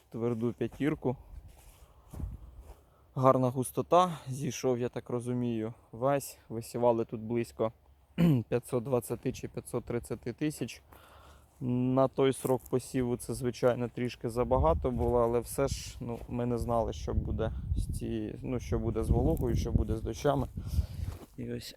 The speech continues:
бачите, на даний момент <clears throat> вже отакі, такі тріщини. Той, що менший, не факт, що він перезимує, ну, не то,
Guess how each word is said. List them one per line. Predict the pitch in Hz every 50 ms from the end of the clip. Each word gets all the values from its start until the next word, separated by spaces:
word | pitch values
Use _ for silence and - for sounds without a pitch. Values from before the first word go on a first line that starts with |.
| - _ _ _ _ - - -
бачите, | 160 156 156 143 - - 151 151
на | 147 147
даний | 147 151 151 151 151 156
момент | 156 160 165 180 185 185 175 - - - - _
<clears throat> | _ _ -
вже | 151 151 175 160 151 139 131 120 127 131
отакі, | 131 127 - - 127 - - 135 123 - - _ _ _ _ _ _ _ _ _ _ _ _ _ - 135 -
такі | - 127 - - 127 117
тріщини. | - 135 151 156 139 - - 131 123 120 120 113 - _ _ _ _ _ _ _ _ _ _ _ _ _ _ - - _ - - - - - - - - - - - - - - - - - - - - - -
Той, | - 131 127
що | 120 - - 131
менший, | 131 135 135 131 123 - - 127
не | 120 123 123
факт, | - - 135 - -
що | - 131
він | 127 123 117
перезимує, | - 131 123 127 120 120 139 147 160 180 185 165 - -
ну, | 127 127 135 127 113
не | 113 113 110 120 123
то, | - - 123 110 117 120 113 107